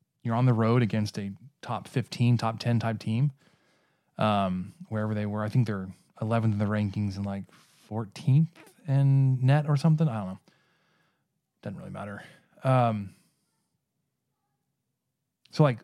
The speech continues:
losing is not, like, what's, what's frustrating about the, the game today. You kind of were expecting that, or, like, you knew you were, were gonna be an uphill battle, uh, with, again, on the road against a type of team without Isaacs, without Amac,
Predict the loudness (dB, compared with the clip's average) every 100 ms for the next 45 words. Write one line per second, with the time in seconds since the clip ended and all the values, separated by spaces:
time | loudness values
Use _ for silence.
0 | _ -2 4 8 8 8 8 6 6 6
1 | 6 2 -2 -2 -4 -4 -8 -8 -12 0
2 | 0 2 0 -2 -6 -10 -14 -18 _ _
3 | -6 -2 0 2 2 0 -4 -4 -2 -4
4 | -4 _ _ -20 _ _ _ _ -4 0
5 | 0 -2 -4 -2 4 6 6 2 -4 -4
6 | -6 -2 2 2 2 0 -2 -4 -8 -12
7 | -12 -12 -14 -18 -8 -4 -4 -4 -6 -4
8 | -2 0 0 -2 -8 _ _ _ _ _
9 | _ _ _ _ -10 -8 -8 -10 -14 -8
10 | -4 -4 -6 _ _ _ _ _ _ _
11 | -8 -6 -6 -6 -2 2 4 2 2 -2
12 | -8 -20 _ 0 0 0 -2 0 2 2
13 | 2 0 -2 0 0 0 -4 -6 -6 -8
14 | -6 -6 -6